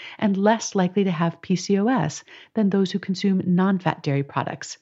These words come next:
And there's a related episode on this too. Just look for the one titled, "Will Whole Milk Keep You Thin?" There also appears to be a connection between the microbiome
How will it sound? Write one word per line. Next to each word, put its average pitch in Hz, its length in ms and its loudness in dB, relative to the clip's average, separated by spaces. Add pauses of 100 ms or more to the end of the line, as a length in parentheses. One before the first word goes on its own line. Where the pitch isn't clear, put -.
(480)
And 202 100 4
there's 208 160 4
a 220 40 4
related 202 320 4
episode 185 340 0
on 180 140 2
this 165 240 0
too. 131 220 0
Just 143 180 -6
look 151 100 -8
for - 100 -4
the 185 80 4
one 165 180 4
titled, 160 440 0
"Will 160 240 2
Whole 196 300 -2
Milk 185 500 -2
Keep 180 240 -6
You 170 80 2
Thin?" - 400 -2 (1500)
There - 280 2
also 262 420 4
appears 233 380 2
to - 80 -4
be 165 220 2
a - 80 -4
connection 165 540 0
between 170 320 2
the 170 80 4
microbiome 151 1200 2